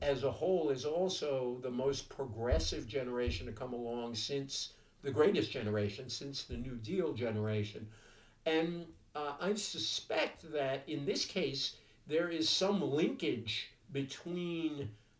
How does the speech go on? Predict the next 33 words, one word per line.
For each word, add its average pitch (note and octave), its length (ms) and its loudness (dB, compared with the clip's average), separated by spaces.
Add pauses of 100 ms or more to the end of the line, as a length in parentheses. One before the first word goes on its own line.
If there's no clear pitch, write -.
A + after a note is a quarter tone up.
(100)
uh, C3 120 0
the C3 120 -2
decline D#3+ 720 -2
in B2+ 240 -2
religious B2+ 500 -4
affiliation B2 920 -4
and C#3 460 -4
the B2+ 80 -2
liberalism A#2 880 -2 (100)
of A2 360 -6 (360)
this B2+ 240 -4
generation, C3 640 -2
particularly C#3+ 420 -4
because C3 340 -4
it - 80 -14
tends C3+ 280 -6
to - 80 -12
be A2+ 220 -6
social C3 580 -4 (380)
liberalism. G#2+ 720 0 (600)
Um, B2 500 -4
you D3+ 140 -4
know, C#3 120 0
I E3 220 0 (100)
talk G3 300 -4
to F#3 100 -2
my C3+ 540 -2
conservative B2+ 840 -2
religious A2+ 400 -4
friends A#2 360 -6
a A2+ 40 -4
lot C3 280 -4
about G#2 340 -4